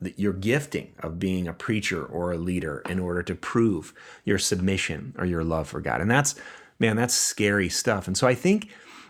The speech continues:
I think it's worth plumbing this a little bit deeper to see, why did God test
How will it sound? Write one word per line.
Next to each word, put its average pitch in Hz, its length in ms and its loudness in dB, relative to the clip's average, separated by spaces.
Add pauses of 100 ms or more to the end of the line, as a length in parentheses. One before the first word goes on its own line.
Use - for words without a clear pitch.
(100)
I 135 80 4
think 240 180 2
it's 349 160 4
worth 131 520 2 (320)
plumbing 135 420 4
this 117 180 2
a 113 60 0
little 104 240 2
bit 95 300 -2
deeper 90 480 -2
to 92 100 -2
see, 101 560 2 (380)
why 139 440 2 (100)
did 117 360 4
God 95 440 2
test - 520 -2